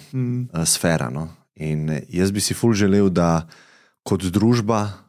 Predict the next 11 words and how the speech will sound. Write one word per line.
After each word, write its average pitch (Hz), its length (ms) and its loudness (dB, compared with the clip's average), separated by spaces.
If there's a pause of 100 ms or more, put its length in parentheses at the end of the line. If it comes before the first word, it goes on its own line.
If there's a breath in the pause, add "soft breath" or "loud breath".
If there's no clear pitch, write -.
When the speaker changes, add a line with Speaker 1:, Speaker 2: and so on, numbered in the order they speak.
(140)
Speaker 2:
sploh 87 420 -2
zdaj, 95 460 2
ko 76 500 -2 (480)
toliko 98 260 0
na 92 80 2
popularnosti 87 800 0
pridobivajo, 87 760 2 (420 loud breath)
da 85 180 -2
damo 90 340 2
neko 87 280 0
spoštovanje 78 1080 -2